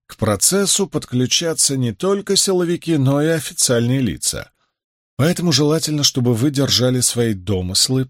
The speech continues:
при себе. Если делаете предположение, не забывайте, в каком мире,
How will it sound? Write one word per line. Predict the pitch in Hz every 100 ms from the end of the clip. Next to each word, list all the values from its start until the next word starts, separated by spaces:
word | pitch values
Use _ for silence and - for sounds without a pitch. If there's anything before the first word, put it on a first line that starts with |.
| -
при | 113
себе. | 98 - 131 98 50 - _ _ _ _
Если | 117 160 196 - 175 170
делаете | 139 156 156 135
предположение, | 113 - - 120 120 110 170 190 180 175
не | 170 143
забывайте, | 120 120 120 131 147 131
в | 143
каком | - 110 110 107
мире, | 104 92 76 60